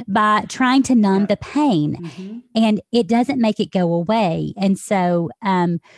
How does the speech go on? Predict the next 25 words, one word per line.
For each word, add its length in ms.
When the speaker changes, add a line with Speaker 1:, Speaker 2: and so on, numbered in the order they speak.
Speaker 1:
we, 220
those 400
issues, 680
like, 160
and 120
I 60
love 360
how 140
you 160
talk 340
about 300
this, 220
those 280
issues 440
we've 400
got 260
to 180
address 540
because 500
they're 160
simmering 600
right 200
underneath 480
the 80
surface, 680